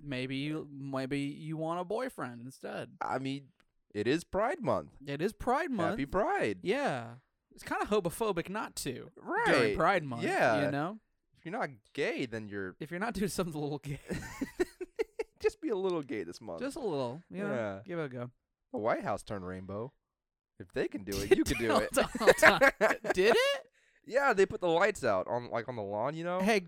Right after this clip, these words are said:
Speaker 1: good for them.
Speaker 2: Good for the White House.
Speaker 1: Good for the White
Speaker 2: <laughs>
Speaker 1: House. Um,
Speaker 2: Took long enough.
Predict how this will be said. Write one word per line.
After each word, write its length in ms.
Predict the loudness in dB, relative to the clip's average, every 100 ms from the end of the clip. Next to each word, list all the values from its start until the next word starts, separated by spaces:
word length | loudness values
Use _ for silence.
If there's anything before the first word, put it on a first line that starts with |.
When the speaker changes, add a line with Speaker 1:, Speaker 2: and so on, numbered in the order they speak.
| -8 -2
Speaker 1:
good 240 | 0 0
for 180 | -2 -2
them. 380 | 0 -2 -2 -6
Speaker 2:
Good 160 | -4 -2
for 80 | 0
the 80 | 2
White 200 | 2 2
House. 180 | 0 0
Speaker 1:
Good 160 | 0
for 120 | 0 0
the 120 | 0
White 320 | 0 -2 0
Speaker 2:
<laughs> 20 |
Speaker 1:
House. 480 | 0 0 0 -2 -2 -8 -6 -12 -12 _ _ -6
Um, 320 | -2 0 2
Speaker 2:
Took 220 | 0 2
long 220 | 0 0
enough. 320 | -2 -2 -4